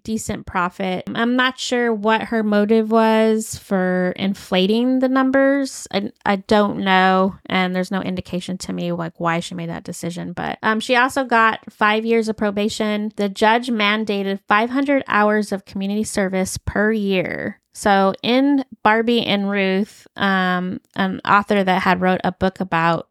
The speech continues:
uh, Ruth Handler, um, they had wrote that the judge told Ruth her actions were exploitive, parasitic, and disgraceful to anything in society. I could probably think of some other things that were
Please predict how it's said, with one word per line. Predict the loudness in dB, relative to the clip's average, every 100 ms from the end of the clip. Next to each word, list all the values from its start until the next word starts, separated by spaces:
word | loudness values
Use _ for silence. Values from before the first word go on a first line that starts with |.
| _
uh, | -6 -4 -4 -4
Ruth | -4 -2
Handler, | -4 -2 -2 -4 -4 -2
um, | 0 2
they | 2
had | 4 2
wrote | 2 2 0
that | -2
the | -4
judge | 2 2 2 -4 -8
told | 2 4 4 0
Ruth | -2 0 0 -2 -4
her | -2
actions | 0 0 0 -4 -2 -2 -4 -6
were | -4 0 2 0 0
exploitive, | -4 -4 -6 -2 0 2 4 4 2 -2
parasitic, | 2 2 2 0 2 2 0
and | -4 -2
disgraceful | -2 -2 0 2 0 0 0
to | 0 0
anything | 0 0 0 -2
in | -2 -2 -2
society. | -4 0 2 2 0 -4 -2
I | 0 0
could | 0
probably | 2 2 2
think | -2 -6
of | -6
some | -4 -2
other | 0 0
things | -2 -6 -6
that | -4
were | -2 0 -2